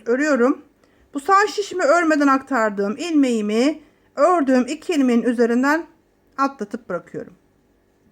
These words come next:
Aynı şekilde ikinci ilmeğin olduğu yönden girerek ilmeklerin yönünü çevirerek sağ şişimi alıyorum. Sağ şişimdeki ilk ilmeğin yönünü düzelterek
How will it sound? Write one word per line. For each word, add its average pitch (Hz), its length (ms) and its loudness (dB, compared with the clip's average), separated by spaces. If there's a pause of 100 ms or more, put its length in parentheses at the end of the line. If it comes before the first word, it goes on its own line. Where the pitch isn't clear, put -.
(760)
Aynı 427 240 2
şekilde 302 600 -2 (680)
ikinci 370 400 0
ilmeğin 359 300 -2
olduğu 339 320 0
yönden 311 440 2
girerek 302 640 -4 (840)
ilmeklerin 302 500 2
yönünü 269 280 2
çevirerek 254 540 -2
sağ 254 260 0
şişimi 233 280 -4
alıyorum. 262 600 -2 (1500)
Sağ 370 340 0
şişimdeki 349 540 -2
ilk 349 300 -6
ilmeğin 302 340 2
yönünü 277 320 4
düzelterek 254 840 -2